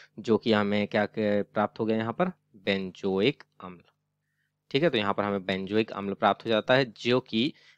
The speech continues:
हमारा जो है सफ़ेद इसका अवक्षेप प्राप्त होता है, जो कि क्रिस्टलीय होता है।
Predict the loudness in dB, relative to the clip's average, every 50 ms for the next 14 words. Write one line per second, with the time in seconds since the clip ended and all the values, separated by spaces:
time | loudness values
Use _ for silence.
0 | _ -4 0 4 4 6 4 4 4 4 4 4 4 4 2 0 0 2 4 4
1 | 4 4 4 0 -4 -8 -8 -6 -6 -6 0 4 4 4 4 2 0 -2 -4 -4
2 | -4 -2 -2 -2 -2 -2 -2 -2 -4 -6 -10 -6 -4 -2 -2 -2 -4 -8 -10 -10
3 | -12 -12 -12 -12 -12 -10 -6 -4 -2 -2 -2 -2 -4 -4 -8 -8 -8 -12 -16 -16
4 | -18